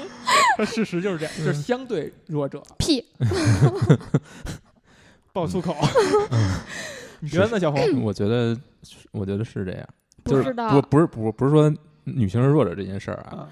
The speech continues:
Speaker 2: 我是说社会对男性的
Speaker 1: 哎，对，对，对，
Speaker 2: 期待，
Speaker 1: 就这一点。
Speaker 2: 固有期待。
Speaker 1: 嗯。
Speaker 2: 这个你不能否认的，就是他对女，呃，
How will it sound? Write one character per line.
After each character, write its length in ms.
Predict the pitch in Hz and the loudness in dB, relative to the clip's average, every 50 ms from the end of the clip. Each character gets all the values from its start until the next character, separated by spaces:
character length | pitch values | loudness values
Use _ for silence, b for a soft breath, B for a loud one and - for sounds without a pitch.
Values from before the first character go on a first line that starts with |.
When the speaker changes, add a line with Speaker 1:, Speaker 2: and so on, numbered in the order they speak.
| b b _ | b b _
Speaker 2:
我 100 | - 95 | -4 -2
是 60 | 95 98 | -2 -2
说 200 | - 127 127 135 | 0 -2 -2 -2
社 320 | 131 - - 151 120 110 | -2 -2 -2 0 0 2
会 220 | 117 131 120 107 101 | 2 2 2 0 0
对 220 | - 107 101 98 | 0 0 0 0
男 200 | 98 98 98 101 | 0 -2 -4 -4
性 200 | 117 - 123 110 | -4 -4 -4 -4
的 200 | 104 101 98 95 | -4 -4 -4 -2
Speaker 1:
哎， 120 | - 135 | -4 -4
对， 120 | 110 - 143 | -4 -6 -6
对， 120 | 135 131 | -4 -4
对， 20 | 131 | -4
Speaker 2:
期 260 | 135 - 165 151 147 | -2 0 2 2 2
待， 180 | 143 107 98 | 2 2 0
Speaker 1:
就 40 | 92 | -2
这 80 | 85 - | -4 -6
一 20 | |
点。 220 | - - 143 - - - | -8 -12 -18 -20 -6 0
Speaker 2:
固 180 | 165 135 101 | 2 4 4
有 160 | 95 82 - - | 4 2 -2 -6
期 320 | - - - - 147 139 | -12 -14 -10 -8 -8 -6
待。 160 | - 113 - - - _ | -6 -8 -10 -12 -16 _
Speaker 1:
嗯。 200 | - 156 - 165 - _ _ _ _ _ _ | -20 -20 -20 -20 -20 _ _ _ _ _ _
Speaker 2:
这 160 | - - 120 | -6 -2 -2
个 140 | 107 98 95 | 0 0 -2
你 340 | 95 95 92 95 92 90 - - _ _ | -2 -4 -6 -8 -10 -12 -14 -18 _ _
不 100 | - 107 | -2 -2
能 180 | 92 95 101 | -2 -2 -4
否 200 | 107 - 98 92 | -4 -4 -6 -6
认 200 | - 95 98 92 | -4 -4 -4 -4
的， 80 | 92 92 | -4 -6
就 140 | 95 95 92 | -6 -4 -4
是 100 | 92 90 | -4 -6
他 300 | - - 101 101 98 95 | -6 -8 -8 -8 -8 -8
对 280 | 98 - 101 95 95 92 | -8 -4 -4 -2 -2 -4
女， 200 | 95 95 95 - _ _ _ | -6 -8 -12 -14 _ _ _
呃， 200 | 101 98 92 | -8 -8 -8